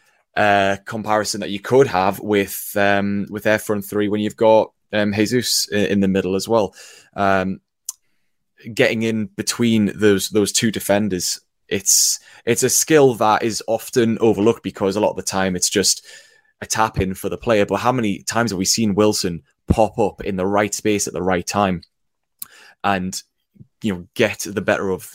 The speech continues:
two defenders? I think it's something that we can probably, probably exploit.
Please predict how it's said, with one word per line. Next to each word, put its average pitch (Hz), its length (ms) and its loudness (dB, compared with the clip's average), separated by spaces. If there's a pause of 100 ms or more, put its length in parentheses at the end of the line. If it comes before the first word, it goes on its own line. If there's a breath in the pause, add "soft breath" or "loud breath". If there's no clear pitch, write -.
two 95 180 -6
defenders? 98 480 -2 (200 loud breath)
I 101 80 -8
think 147 240 2
it's 110 160 -2
something 107 460 -4
that 92 340 -2
we 104 180 -6
can 95 160 -8
probably, 98 920 2 (720)
probably 107 440 4
exploit. 95 560 0